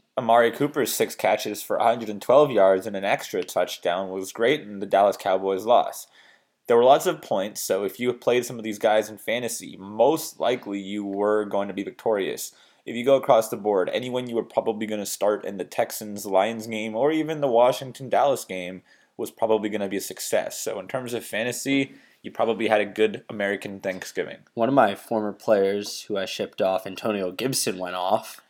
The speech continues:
Speaker 2: He had a great day.
Speaker 1: Oh, I see you started Kerryon.
Speaker 2: I did start Kerryon.
Speaker 1: Good call with the Kerryon.
Speaker 2: Yeah, he
Speaker 1: I'm
Speaker 2: had
Speaker 1: not
Speaker 2: a
Speaker 1: sure I'm a fan of your other running back selection, but we'll get to that later.
Speaker 2: I, I have Breida in right now, but
Speaker 1: Yeah, no.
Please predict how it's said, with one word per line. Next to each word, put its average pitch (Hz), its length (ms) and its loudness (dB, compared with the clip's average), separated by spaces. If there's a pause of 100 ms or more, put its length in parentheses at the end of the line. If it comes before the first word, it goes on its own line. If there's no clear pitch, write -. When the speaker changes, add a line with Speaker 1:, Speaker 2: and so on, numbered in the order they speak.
(320)
Speaker 2:
He 107 100 -4
had 98 60 2
a 95 60 -2
great 98 320 -4
day. 92 240 -4
Speaker 1:
Oh, 147 120 4
I 135 40 8
see 139 160 0
you 135 80 2
started 135 380 2
Kerryon. 135 580 4
Speaker 2:
I 101 80 -2
did 151 240 4
start 120 240 6
Kerryon. 113 400 6
Speaker 1:
Good 104 80 -4
call 117 320 8
with 110 140 2
the 104 80 -4
Kerryon. 98 520 2
Speaker 2:
Yeah, 123 240 6
he 123 180 -2
Speaker 1:
I'm 117 60 2
Speaker 2:
had 123 120 8
Speaker 1:
not 123 160 10
Speaker 2:
a 131 40 10
Speaker 1:
sure 113 300 8
I'm 113 100 4
a 104 60 4
fan 104 380 2
of 101 200 -10
your 92 160 -4
other 98 200 4
running 90 260 0
back 82 240 0
selection, 90 400 -4
but 82 120 0
we'll 90 100 -4
get - 240 -2
to - 80 -4
that 87 240 4
later. 64 320 -8 (120)
Speaker 2:
I, 107 300 0
I 104 120 -2
have 110 340 0 (100)
Breida 123 480 6
in 120 100 2
right 113 260 4
now, 110 440 -2
but 101 180 0
Speaker 1:
Yeah, 57 260 0
no. - 240 -8